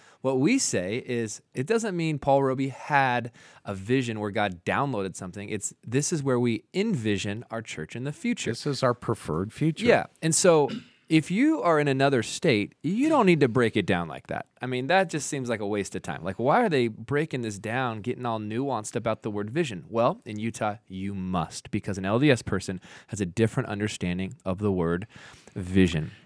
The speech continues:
Speaker 2: And I, I should probably point out that, and I'm not saying bad things about churches that do altar calls, but I can remember one time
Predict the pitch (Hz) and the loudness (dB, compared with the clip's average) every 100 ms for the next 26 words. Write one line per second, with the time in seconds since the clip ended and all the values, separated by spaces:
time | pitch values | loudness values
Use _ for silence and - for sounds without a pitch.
0 | - 160 156 139 151 135 - 135 123 113 | 0 2 4 2 0 0 -2 0 2 2
1 | 104 90 - 98 95 92 90 - 98 92 | 2 -2 -4 -2 -2 -4 -8 -6 -4 -4
2 | 95 - - - - _ _ _ - - | -6 -10 -20 -20 -20 _ _ _ -20 -20
3 | - - _ _ - 127 101 123 135 127 | -20 -20 _ _ -6 -6 -2 -4 -2 -2
4 | 120 98 _ _ _ _ - _ - _ | -2 -6 _ _ _ _ -20 _ -20 _
5 | - 92 92 90 92 90 101 95 - 98 | -14 -8 -8 -6 -8 -6 -6 -6 -2 -4
6 | - - 98 - 98 - 90 - 92 92 | -4 -8 -8 -6 -8 -6 -10 -8 -8 -8
7 | 92 - 95 - 90 - 90 92 - 104 | -8 -8 -8 -8 -10 -8 -8 -6 -6 -6
8 | 95 117 113 113 127 113 95 107 104 104 | -4 -2 0 2 2 0 -2 -2 -4 -4
9 | 98 | -6